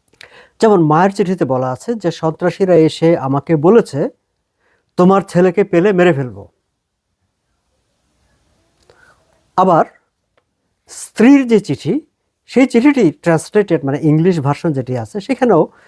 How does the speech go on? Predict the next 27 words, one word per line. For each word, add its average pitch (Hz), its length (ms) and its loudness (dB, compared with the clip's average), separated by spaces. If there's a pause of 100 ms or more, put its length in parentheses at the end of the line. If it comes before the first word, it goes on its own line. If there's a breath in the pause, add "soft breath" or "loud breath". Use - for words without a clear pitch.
(140 soft breath)
একই 196 220 0
কথা 165 200 0
বলা 127 240 -4
আছে, 208 300 -6 (440)
"সন্ত্রাসীরা 196 640 0
এসে 170 220 2
আমাকে 160 220 -2
বলেছে, 156 480 0 (1000)
তোমার 170 180 4
ছেলেকে 165 360 2
পেলে 165 220 0
মেরে 175 200 4
ফেলব।" 113 300 -8 (1500)
আবার 151 400 0 (440)
বন্ধুর 151 520 0
যে 185 140 0
চিঠিটি, 127 500 -12
সেই 160 180 -4
চিঠিটি 175 340 -8
তো 151 120 0
বলা 117 200 -4
হয়েছে, 123 420 -8 (1400)
"তোমার 165 180 2
ছেলেকে 156 380 0
পেলে 165 300 -4 (200)
মেরে 160 140 2
ফেলব।" 113 340 -12